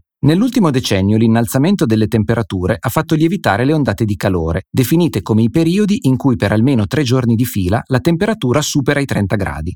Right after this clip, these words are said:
Sono aumentati anche i picchi di caldo estremo, cioè gli sforamenti oltre i trentacinque gradi percepiti nei periodi estivi.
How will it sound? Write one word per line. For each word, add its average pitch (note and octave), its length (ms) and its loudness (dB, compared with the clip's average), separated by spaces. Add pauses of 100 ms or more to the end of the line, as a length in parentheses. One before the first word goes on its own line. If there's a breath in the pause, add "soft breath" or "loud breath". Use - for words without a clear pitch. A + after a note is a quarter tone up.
Sono B2+ 280 0
aumentati E3+ 560 0
anche D3 240 0
i C#3 80 -4
picchi - 240 -4
di B2+ 120 0
caldo C3+ 280 0
estremo, A2+ 500 -2
cioè A#2+ 220 0
gli G2 140 -2
sforamenti E3 680 0
oltre B2+ 300 0
i - 20 -4
trentacinque B2 640 -2
gradi E3+ 340 0
percepiti B2 540 -2
nei B2+ 140 2
periodi G#2 320 0
estivi. E2+ 440 -4